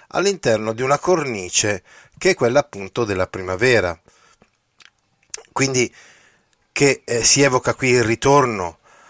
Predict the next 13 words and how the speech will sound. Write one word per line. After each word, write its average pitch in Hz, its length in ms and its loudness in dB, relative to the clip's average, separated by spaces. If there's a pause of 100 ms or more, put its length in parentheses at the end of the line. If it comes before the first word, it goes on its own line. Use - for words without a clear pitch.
(240)
alla 107 220 -2
vita, 98 480 -4
al 104 100 -2
rigoglio 113 640 2 (380)
della 104 260 -4
natura, 107 640 0 (920)
e, 98 560 -4
insomma, 85 560 -8 (840)
la, 87 400 -8
la 117 180 0
primavera 117 640 0
come 92 320 -10
stagione 95 640 -4